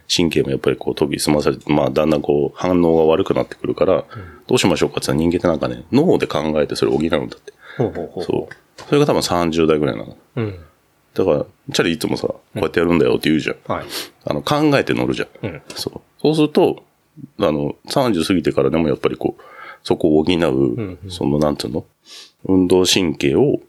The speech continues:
Speaker 1: 使った、えっと、体の動かし方を覚えられるんだって。
Speaker 2: うん。
Speaker 1: 脳が覚えていくんだって、それ。
Speaker 2: うんうんうんうん。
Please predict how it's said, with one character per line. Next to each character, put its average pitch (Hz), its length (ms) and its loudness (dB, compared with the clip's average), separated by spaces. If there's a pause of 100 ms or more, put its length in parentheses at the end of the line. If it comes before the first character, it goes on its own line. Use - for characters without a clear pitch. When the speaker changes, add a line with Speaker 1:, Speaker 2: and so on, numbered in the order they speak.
Speaker 1:
使 - 180 -6
っ - 80 -2 (140)
た、 160 200 0 (760)
え 67 200 -8
っ - 20 -12
と、 - 180 -4
体 80 340 0
の 76 120 -4
動 - 80 -10
か 107 140 -4
し - 120 -4
方 117 200 0
を 65 120 2
覚 69 140 4
え - 20 2
ら 69 100 0
れ 71 100 -2
る 64 60 -6
ん 58 80 -8
だ - 60 -14
っ - 40 -20
て。 - 140 -20 (220)
Speaker 2:
う - 20 -2
ん。 117 40 0
Speaker 1:
脳 135 200 4
が 117 100 2
覚 78 180 2
え - 20 0
て - 100 -8
い - 20 -8
く - 60 -8
ん - 60 -16
だ - 80 -18
っ - 20 -20
て、 - 100 -20
そ - 120 -8
れ。 113 80 -2
Speaker 2:
う - 20 -4
ん 98 40 -6
う - 20 -10
ん 85 40 -12
う - 40 -14
ん - 20 -10
う - 20 -10 (500)
ん。 80 40 -20